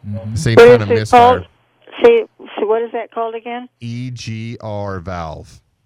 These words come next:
Speaker 3: E G R valve.
Speaker 2: It's,
Speaker 3: Okay.
Speaker 2: it's, it's called an exhaust gas recirculation valve, and it can be an intermittent problem that cars, causes
Speaker 1: Mm-hmm.
Speaker 2: a car to die. The fact that you have none of these issues driving down the road eliminates a lot of things.
Speaker 1: Crank, cam,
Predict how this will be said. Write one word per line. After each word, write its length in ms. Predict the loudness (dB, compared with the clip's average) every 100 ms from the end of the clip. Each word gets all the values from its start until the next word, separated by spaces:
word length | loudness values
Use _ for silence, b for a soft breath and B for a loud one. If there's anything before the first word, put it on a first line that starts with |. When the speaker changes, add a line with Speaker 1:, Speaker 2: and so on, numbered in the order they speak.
| _
Speaker 3:
E 160 | -18 -16 -14
G 120 | -12 -10
R 220 | -12 -12
valve. 300 | -14 -14 -14 -14 -14
Speaker 2:
It's, 20 |
Speaker 3:
Okay. 260 | -12 -12 -12
Speaker 2:
it's, 100 | -14
it's 140 | -16
called 240 | -12 -12 -12
an 100 | -14
exhaust 560 | -14 -12 -12 -12 -14
gas 300 | -12 -12 -12
recirculation 800 | -12 -12 -12 -12 -12 -12 -12 -14
valve, 340 | -14 -12 -12 -14
and 100 | -16
it 100 | -14
can 160 | -16
be 200 | -12 -12
an 100 | -12
intermittent 500 | -14 -14 -12 -14 -14
problem 360 | -12 -10 -10 -14
that 100 | -16
cars, 500 | -12 -12 -12 _ _ -14
causes 360 | -12 -10 -10
Speaker 1:
Mm-hmm. 100 | -8
Speaker 2:
a 20 |
car 160 | -8 -8
to 80 | -10
die. 340 | -10 -8 -10 -14 _ _ _ _
The 80 | -14
fact 280 | -10 -10 -10
that 180 | -12 -12
you 120 | -10
have 220 | -8 -10
none 400 | -10 -10 -8 -8
of 80 | -8
these 240 | -8 -10
issues 400 | -10 -10 -10 -10
driving 400 | -8 -8 -8 -8 -10
down 200 | -8 -8
the 60 |
road 380 | -8 -10 -8 -10
eliminates 540 | -10 -10 -10 -8 -10 -10
a 40 |
lot 340 | -10 -8 -8 -8
of 80 | -10
things. 440 | -14 -14 -20 _ _
Speaker 1:
Crank, 380 | -12 -8 -8 -10
cam, 580 | -12 -8 -6 -6 -8 -10